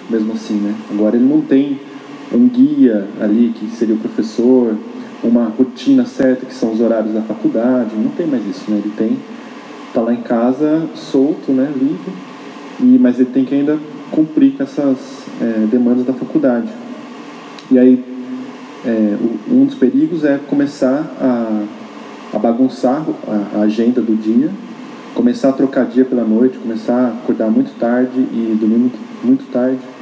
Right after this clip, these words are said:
e começar, enfim, começar a deixar, desleixar no estudo, né? Então, algumas dicas práticas, é, além do que a gente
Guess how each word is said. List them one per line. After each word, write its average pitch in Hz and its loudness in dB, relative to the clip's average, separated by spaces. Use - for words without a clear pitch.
e 113 4
começar, 120 0
enfim, - 0
começar 110 0
a 113 0
deixar, 117 0
desleixar 135 4
no 143 -2
estudo, 117 0
né? 107 -2
Então, 127 2
algumas 156 4
dicas - -4
práticas, 135 -2
é, 110 2
além 113 4
do 120 4
que 123 0
a - 4
gente 110 -2